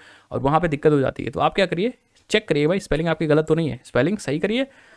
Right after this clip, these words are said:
and again राइट क्लिक करिए, रन एज पे जाइए, सर्वर पे जाइए और फिर से आप अपने सर्वर को रिस्टार्ट करके then डिप्लॉय करिए। जब आप अपने सर्वर को रिस्टार्ट करके then डिप्लॉय करोगे और उसके बाद आओगे और अपना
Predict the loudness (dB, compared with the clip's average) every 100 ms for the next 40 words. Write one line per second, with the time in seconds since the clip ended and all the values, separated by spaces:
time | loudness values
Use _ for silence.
0 | _ _ -4 -4 -2 -2 0 -2 -4 _
1 | -2 -2 -2 -2 0 0 -2 _ _ _
2 | _ _ _ _ _ _ _ -2 2 2
3 | 0 -6 -12 _ _ _ 0 0 2 -2
4 | -4 -2 0 2 2 0 0 -2 -8 -20
5 | -20 _ -2 -2 2 2 2 0 -2 -10
6 | 0 0 0 _ _ _ _ -8 -6 -4
7 | -4 -6 _ _ _ _ _ _ _ _
8 | _ _ _ _ _ _ _ _ -4 -2
9 | -2 -2 -2 2 2 2 0 -4 -4 -4
10 | -4 -4 -4 -6 -8 -14 _ _ -20 -20
11 | _ _ 0 4 4 2 -2 2 2 4
12 | 2 0 0 -2 -2 -4 -4 -2 -2 -2
13 | 0 0 0 -2 -2 -2 -2 -4 -2 0
14 | 2 2 0 -4 -6 0 0 0 -2 -4